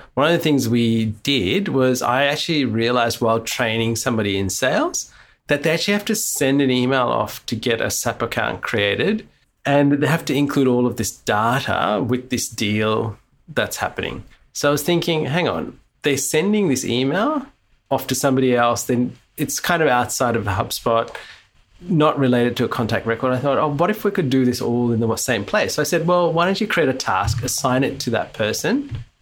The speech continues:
and then you'll be able to see whether it's done." And then not only that, that person will get notified. They've all got all the contact details readily available. And then they said, "Oh, look, I want to put the A B N," which is, like, the company registration number. So I said, "Okay, have we, have you actually put that into the contact record?"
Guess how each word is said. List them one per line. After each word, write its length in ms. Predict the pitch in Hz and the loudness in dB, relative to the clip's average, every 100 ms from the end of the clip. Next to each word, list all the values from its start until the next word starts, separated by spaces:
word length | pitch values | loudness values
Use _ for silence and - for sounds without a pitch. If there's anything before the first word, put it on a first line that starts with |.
| _ _ | _ _
and 200 | 151 143 | 0 4
then 260 | 151 156 151 | 6 6 6
you'll 140 | 143 | 4
be 120 | 139 139 | 6 4
able 200 | 131 135 | 2 0
to 80 | |
see 300 | 123 - 131 | -2 0 2
whether 180 | 123 117 | 4 4
it's 160 | 110 - | 2 0
done." 300 | 175 175 110 | 0 2 2
And 180 | 127 135 | 2 2
then 480 | 147 143 135 - 143 | 2 2 0 0 2
not 120 | 147 | 2
only 180 | 135 117 | 2 2
that, 220 | 120 - | 0 0
that 140 | 135 | 0
person 240 | 139 131 123 | 0 0 0
will 40 | 117 | 0
get 100 | 110 | 0
notified. 560 | 117 120 120 131 117 117 | 0 0 0 0 0 0
They've 140 | 113 | 0
all 80 | 123 | 0
got 180 | 123 131 | 0 0
all 100 | 123 | 2
the 120 | 120 | 0
contact 520 | 113 - 110 - - - | -2 -6 -4 -4 -6 -4
details 500 | 113 110 110 110 104 | -4 -2 -2 -2 0
readily 320 | 113 107 110 | 0 0 -2
available. 640 | 90 113 147 139 - - - _ - _ - | 0 0 2 0 -2 -10 -12 _ -20 _ -2
And 120 | 135 | 2
then 100 | 170 | 4
they 100 | 196 | 2
said, 160 | - 160 | 2 4
"Oh, 200 | 151 151 | 4 4
look, 180 | 139 135 | 2 0
I 100 | 143 | 0
want 200 | 147 160 - | 2 0 0
to 60 | |
put 220 | 139 127 | -2 -2
the 360 | 120 110 110 - | 0 0 0 -2
A 140 | 127 | -2
B 220 | 117 117 113 | 0 0 0
N," 140 | 104 | 0
which 140 | 107 | -2
is, 140 | 117 110 | -2 0
like, 300 | 113 101 - 104 | -2 -2 -10 -6
the 80 | 120 | -6
company 340 | - 123 123 110 | -2 -2 0 0
registration 560 | 110 - 120 107 117 | 0 0 -2 -2 -2
number. 380 | 113 110 113 110 - _ _ _ - - | 0 0 0 -2 -8 _ _ _ -16 -6
So 140 | - | -2
I 40 | - | 0
said, 160 | 156 | 2
"Okay, 280 | 156 160 123 | 2 2 0
have 240 | - 131 127 | 2 0 2
we, 160 | 139 | 2
have 180 | 120 135 | 2 4
you 80 | 143 | 2
actually 260 | 131 143 | 2 -4
put 220 | - 151 151 | -2 -2 2
that 140 | 131 | 0
into 680 | 120 127 139 - 117 123 214 | 2 2 2 0 0 0 0
the 160 | 131 127 | -2 -2
contact 340 | 131 123 113 | 0 0 -2
record?" 440 | 107 98 98 65 | -4 -2 -4 -4